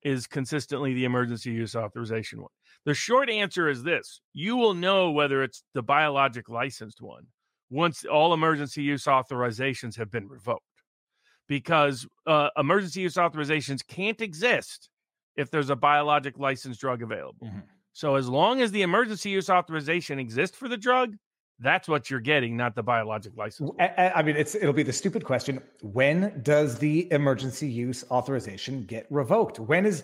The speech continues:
Speaker 2: when is the emergency no
Speaker 1: It
Speaker 2: longer
Speaker 1: would
Speaker 2: there?
Speaker 1: automatically get revoked if they revoke the emergency in the Biden administration. That's why the Biden administration keeps extending the emergency. And there, and there's an interpretation of the law, which we've raised in the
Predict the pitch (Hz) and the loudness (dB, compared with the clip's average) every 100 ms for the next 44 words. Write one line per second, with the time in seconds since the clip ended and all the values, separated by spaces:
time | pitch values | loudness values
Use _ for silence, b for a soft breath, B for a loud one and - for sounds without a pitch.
0 | B 147 196 247 175 226 190 202 185 160 | B 2 2 2 0 2 4 2 0 -2
1 | 175 170 170 185 147 151 196 139 190 233 | 2 4 4 4 4 4 4 4 2 2
2 | 233 208 151 165 - 143 131 151 127 - | 2 -2 -2 -2 0 -2 2 0 0 -6
3 | - 143 160 143 135 127 135 113 117 113 | -4 -2 0 2 2 2 0 0 -4 0
4 | 165 156 127 - 117 110 104 143 139 110 | 0 0 -4 -8 -8 -6 0 0 0 -6
5 | 95 90 - - - - _ 143 151 190 | -12 -16 -16 -16 -16 -20 _ 0 0 2
6 | 156 131 139 139 131 120 - 120 - 113 | 0 4 2 2 0 -4 -6 -6 -8 -10
7 | 123 - 110 - 131 113 101 92 92 147 | -10 -10 -14 -8 -6 -6 -10 -12 -2 0
8 | 127 - - - _ b b b b 160 | 0 -4 -18 -20 _ b b b b 0
9 | 156 160 - 160 151 156 139 143 127 - | 2 2 2 0 2 2 2 -2 -4 -2
10 | - 160 123 214 - 180 151 147 151 147 | -4 -4 0 0 0 -2 -2 2 4 4
11 | 135 123 143 131 139 127 123 127 123 117 | 2 0 -4 0 0 0 -4 -4 -4 -6